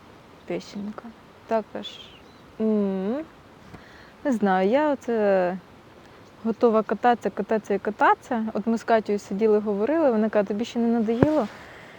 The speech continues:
Кажу: «Катя, віриш? Ні. Мені», щось я тут нагрунзила таке. Кажу: «Мені так кайфово, я реально віддихаю.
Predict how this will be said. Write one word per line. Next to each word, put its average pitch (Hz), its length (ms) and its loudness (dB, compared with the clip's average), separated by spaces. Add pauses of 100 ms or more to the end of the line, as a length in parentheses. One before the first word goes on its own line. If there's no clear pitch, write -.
(160)
Кажу: 226 200 -2
«Катя, 220 280 2
віриш? 254 560 2 (180)
Ні. 196 260 0 (520)
Мені», 233 400 4 (640)
щось 214 180 -12
я 226 60 -6
тут 226 120 -10 (200)
нагрунзила 220 720 -4
таке. - 220 -12 (680)
Кажу: 226 220 2
«Мені 262 260 4
так 269 160 0 (100)
кайфово, 254 720 2 (260)
я 240 280 0
реально 262 560 0 (280)
віддихаю. 180 800 -2